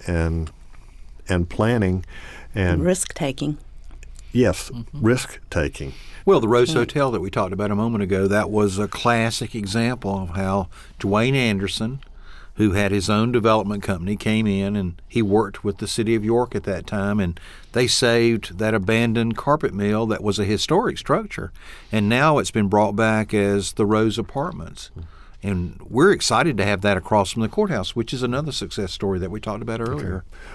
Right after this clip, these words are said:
Speaker 1: And working with the city, were there incentives that the city would
Speaker 3: Well,
Speaker 1: give?
Speaker 3: as Reba pointed out, there are limits to what we can do, but I must say that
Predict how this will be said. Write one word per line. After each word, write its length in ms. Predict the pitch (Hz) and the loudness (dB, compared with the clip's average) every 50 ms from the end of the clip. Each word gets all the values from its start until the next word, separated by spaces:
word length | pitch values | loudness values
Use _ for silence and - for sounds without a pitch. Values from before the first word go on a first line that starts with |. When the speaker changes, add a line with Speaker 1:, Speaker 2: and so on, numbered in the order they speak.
| - - - | -16 -8 -2
Speaker 1:
And 220 | - 107 98 98 | 0 2 2 4
working 320 | 101 110 104 - 120 104 | 4 4 4 4 2 4
with 120 | 98 95 - | 4 4 4
the 80 | - 92 | 2 0
city, 640 | - - 113 107 101 101 98 95 92 90 92 90 - - - - - - - - - - - | 2 4 4 6 8 8 8 8 8 6 6 4 0 -6 -16 -20 -20 -20 -20 -20 -18 -10 -2
were 160 | - 98 95 | 2 2 4
there 100 | 85 92 | 4 2
incentives 640 | 98 92 87 87 - - 98 95 92 95 92 87 - | 2 2 0 0 2 2 2 4 4 4 4 4 4
that 160 | 101 87 - | 2 0 2
the 80 | - | 0
city 460 | 82 - - 104 92 98 95 90 85 87 - - - - - - - - - - - - - - - - | 0 2 2 4 4 4 4 2 2 -2 -10 -14 -16 -16 -16 -16 -16 -18 -18 -18 -18 -16 -16 -16 -10 -4
would 120 | - 180 143 | 0 4 6
Speaker 3:
Well, 300 | 151 156 160 160 156 143 | 6 6 8 6 6 4
Speaker 1:
give? 80 | - - - - | 0 -6 -16 -10
Speaker 3:
as 240 | - 117 127 113 110 | -4 0 0 2 6
Reba 280 | 131 160 196 214 233 170 | 6 6 8 6 4 2
pointed 340 | - 170 170 170 165 160 | 4 4 4 6 6 6
out, 300 | 156 156 147 135 113 110 | 6 6 6 6 4 4
there 180 | 120 135 147 147 | 4 6 6 6
are 80 | 135 131 | 6 6
limits 380 | 131 143 156 170 160 117 - | 6 4 4 4 2 2 0
to 100 | - 135 | 2 4
what 180 | 120 123 123 - | 4 4 4 4
we 140 | 123 127 113 | 4 2 2
can 220 | - 113 104 104 | 4 2 2 4
do, 380 | 95 117 117 107 98 95 98 82 | 6 6 8 8 8 6 4 0
but 220 | - - 104 110 | -2 -4 0 2
I 120 | 113 139 | 4 4
must 260 | 165 165 170 156 - - | 4 4 2 2 2 2
say 260 | - 143 123 117 110 | 4 4 6 6 6
that 280 | 101 104 98 95 76 | 4 4 2 0 -2